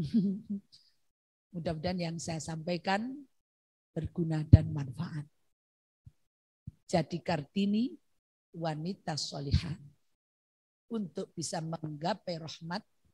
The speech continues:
barangkali kita bisa terkenal di muka bumi, dan satu merebut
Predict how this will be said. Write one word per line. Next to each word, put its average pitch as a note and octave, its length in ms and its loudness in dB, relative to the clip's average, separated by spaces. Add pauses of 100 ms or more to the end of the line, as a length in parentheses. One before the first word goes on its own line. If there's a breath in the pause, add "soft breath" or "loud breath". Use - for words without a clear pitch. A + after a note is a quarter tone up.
(500)
barangkali F3 560 -4
kita E3 240 -12
bisa E3 320 -6
terkenal E3 720 -8 (800)
di D#3+ 160 2
muka D#3 240 -6
bumi, F#3+ 320 -2 (720)
dan E3 240 6
satu - 480 -2
merebut D#3 400 -6